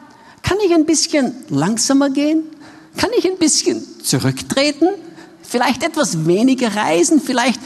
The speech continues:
etwas weniger predigen, vielleicht etwas, ein bisschen weniger, ein bisschen zurücktreten, ein bisschen leider, leiser treten.“ Das habe ich einfach so dem Herrn deponiert, als ich am Abend ins Bett ging. Und dann schlief ich ein.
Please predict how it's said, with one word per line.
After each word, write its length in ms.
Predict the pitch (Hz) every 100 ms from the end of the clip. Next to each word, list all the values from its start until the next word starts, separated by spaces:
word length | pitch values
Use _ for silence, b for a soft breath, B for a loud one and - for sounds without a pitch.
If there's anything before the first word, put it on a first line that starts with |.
| B 277
etwas 420 | 262 240 - 185
weniger 440 | 208 254 262 240
predigen, 460 | 233 240 294 330 269
vielleicht 380 | 247 240 214 269
etwas, 400 | 214 202 185 B B B
ein 140 | 214
bisschen 560 | 349 320 - 285 180 151
weniger, 400 | 180 254 311 403
ein 100 | 294
bisschen 340 | 240 - 208
zurücktreten, 560 | - 170 240 - 311 330
ein 40 |
bisschen 260 | 233 - 185
leider, 360 | 156 160 196 202 B B
leiser 360 | 165 190 240 247
treten.“ 320 | 269 302 262
Das 180 | 349 -
habe 160 | 330
ich 80 | 302
einfach 300 | 330 339 349
so 300 | 339 349 349 - -
dem 100 | 277
Herrn 320 | 247 285 285 -
deponiert, 600 | 285 330 277 240 302 330 B B B -
als 240 | 233 226
ich 280 | 254 214 - - - - - -
am 160 | 214
Abend 320 | 156 214 240
ins 160 | 233 -
Bett 240 | 170 -
ging. 320 | - 117 - - - - - _ _ _ -
Und 120 | 190 208
dann 120 | 233
schlief 260 | 277 277
ich 140 | 294 254
ein. 280 | 175 110